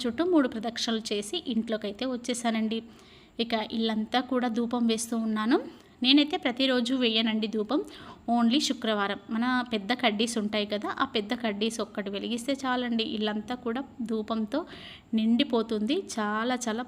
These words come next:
పాజిటివ్గా ఉంటుంది, ఇంట్లో ఉన్న నెగిటివిటీ అంతా కూడా పోతుంది, క్రిములు కీటకాలు ఉన్నా కూడా పోతాయండి. మీకు విషయం చెప్పనా, మా ఇంట్లో ఒక్క చీమ కూడా కనిపించదండి చూద్దామంటే. అలా ఏదైనా మనం నీట్‌నెస్‌ని బట్టి మనకు ఉంటుంది కదా.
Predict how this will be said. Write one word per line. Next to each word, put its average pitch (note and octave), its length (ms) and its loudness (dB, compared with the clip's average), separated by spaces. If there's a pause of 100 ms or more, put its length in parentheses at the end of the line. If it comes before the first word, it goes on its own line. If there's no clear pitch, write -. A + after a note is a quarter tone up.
పాజిటివ్గా A3 600 2 (120)
ఉంటుంది, G#3 520 -4
ఇంట్లో A#3+ 520 2
ఉన్న A3+ 140 2 (100)
నెగిటివిటీ A3+ 440 -2
అంతా G#3+ 380 0
కూడా B3+ 240 2
పోతుంది, G#3 580 -4 (460)
క్రిములు D#4+ 460 6
కీటకాలు C4 460 0
ఉన్నా A3+ 300 4
కూడా B3 240 0
పోతాయండి. G#3 800 -4 (140)
మీకు A3 160 -2
విషయం G#3+ 260 0
చెప్పనా, B3 320 -2 (140)
మా A#3 80 -2
ఇంట్లో A3 520 -4
ఒక్క A3+ 400 -4 (120)
చీమ A#3 260 4
కూడా B3+ 260 0
కనిపించదండి G#3+ 840 -2
చూద్దామంటే. G3+ 680 0 (520)
అలా A3+ 260 4 (140)
ఏదైనా C#4 520 2
మనం B3+ 260 0
నీట్‌నెస్‌ని A#3+ 520 -2
బట్టి A3+ 300 0
మనకు A#3 280 2
ఉంటుంది G#3+ 420 -4
కదా. C4 180 2